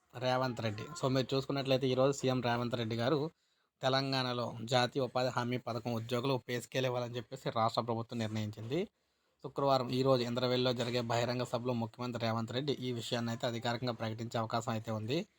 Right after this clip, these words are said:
పంచాయతీరాజ్ గ్రామీణాభివృద్ధి శాఖల మంత్రి సీతక్క ఆదేశాల మేరకు ఉన్నతాధికారులకు సంబంధిత దస్త్రాన్ని ఇప్పటికే సిద్ధం చేశారు. రాష్ట్రంలో రెండు వేల ఐదు నుంచి జాతీయ ఉపాధి హామీ పథకంలో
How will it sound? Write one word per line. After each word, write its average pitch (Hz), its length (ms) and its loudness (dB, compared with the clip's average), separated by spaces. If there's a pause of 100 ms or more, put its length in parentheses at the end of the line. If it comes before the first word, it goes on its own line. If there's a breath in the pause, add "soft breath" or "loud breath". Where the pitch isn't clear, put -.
(380)
పంచాయతీరాజ్ 127 760 4 (100)
గ్రామీణాభివృద్ధి 120 1000 2 (160)
శాఖల 120 380 0 (300)
మంత్రి 117 360 -4 (480)
సీతక్క 131 420 0 (100)
ఆదేశాల 123 460 2
మేరకు 120 340 -2
ఉన్నతాధికారులకు 127 680 0
సంబంధిత 117 520 -6
దస్త్రాన్ని 120 460 -4
ఇప్పటికే 127 380 -4
సిద్ధం 120 340 -4
చేశారు. 117 400 0 (580)
రాష్ట్రంలో 135 480 4
రెండు 123 200 2
వేల 131 120 6
ఐదు 123 180 0
నుంచి 123 320 -4
జాతీయ 120 380 0
ఉపాధి 123 240 -4
హామీ 127 200 0
పథకంలో 117 460 -4